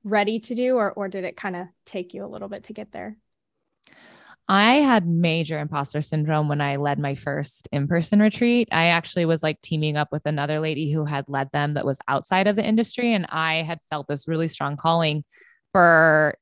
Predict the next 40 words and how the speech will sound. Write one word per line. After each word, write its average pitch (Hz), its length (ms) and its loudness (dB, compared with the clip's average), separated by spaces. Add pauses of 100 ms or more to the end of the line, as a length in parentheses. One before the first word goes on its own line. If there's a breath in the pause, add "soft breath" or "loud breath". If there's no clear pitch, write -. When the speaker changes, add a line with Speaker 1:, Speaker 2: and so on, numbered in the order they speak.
(140)
Speaker 2:
to 208 80 -2
have 190 300 2
something 190 320 0
that 165 100 2
was 151 160 -2
just 151 320 -2
for 170 140 -4
women 151 240 -4
in 147 100 -6
agriculture, 147 840 -2
rural, 143 680 2 (160)
you 156 80 -6
know, 139 360 -6
Western 147 440 -2
industry. 135 540 -2 (260 loud breath)
So 208 140 4
I 180 40 8
reached 196 280 4
out 220 180 6
to 240 100 4
her 185 160 4
'cause 185 140 0
I, 185 180 2
again, 175 400 -4
I 165 300 -2
was 160 160 -4
like, 156 180 -4
"I, - 100 -8 (140)
I 151 180 -4
can't - 260 -2
lead 143 160 -6
this. - 180 -2
I'm 156 140 0
not 151 140 2
a 147 40 2
teacher. 147 340 -4
This 143 200 -4
is 135 100 -8
not 147 220 -4
my 143 400 -4